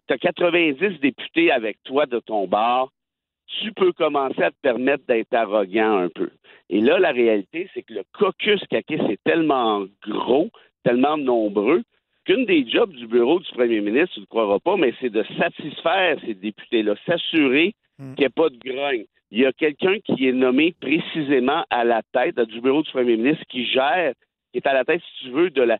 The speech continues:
Speaker 1: de la gestion des députés. Hein, quand est arrivée la question de la promesse de, du scrutin proportionnel, tu te souviens de ça ?
Speaker 2: Oui.
Speaker 1: Au dernier mandat.
Speaker 2: Oui, oui.
Speaker 1: C'est qui,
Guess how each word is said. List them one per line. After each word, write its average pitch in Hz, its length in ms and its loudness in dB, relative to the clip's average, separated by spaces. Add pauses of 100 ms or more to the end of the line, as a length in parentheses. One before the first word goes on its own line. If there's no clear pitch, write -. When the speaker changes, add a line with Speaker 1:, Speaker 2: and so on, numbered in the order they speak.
(320)
Speaker 1:
de 107 60 0
la 127 180 2
gestion 160 800 -2 (360)
des 113 160 0
députés. - 500 -4 (300)
Hein, 156 120 0
quand - 200 -2
est 180 160 -2
arrivée 143 340 0
la 139 140 0
question 156 400 -2
de 160 40 -2
la 113 120 2
promesse 117 500 0
de, 101 560 2
du - 100 -18
scrutin 143 420 -4
proportionnel, 120 680 0
tu - 120 -20
te - 80 -20
souviens 104 240 -2
de 90 100 -6
ça ? 165 140 0 (600)
Speaker 2:
Oui. 160 120 0
Speaker 1:
Au 117 40 0
dernier 131 300 2
mandat. 123 380 0
Speaker 2:
Oui, 196 240 -4
oui. 165 220 -6 (120)
Speaker 1:
C'est 151 200 -14
qui, 233 200 -2